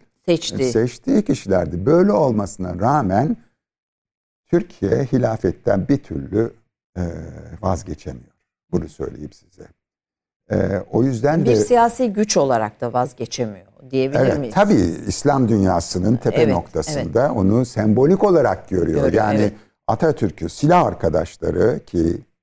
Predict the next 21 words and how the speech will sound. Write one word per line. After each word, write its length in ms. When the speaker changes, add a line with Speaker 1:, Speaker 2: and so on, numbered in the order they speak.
Speaker 2:
işte 220
bildiğimiz, 760
e, 60
e, 40
daha, 380
e, 40
e, 40
işin 340
başlangıcından 1040
itibaren 680
yani, 440
e, 60
e, 920
işte 280
Kazım 380
Karabekir 500
olsun, 420
Ali 240
Fuat 320
Cebesoy 540
olsun, 480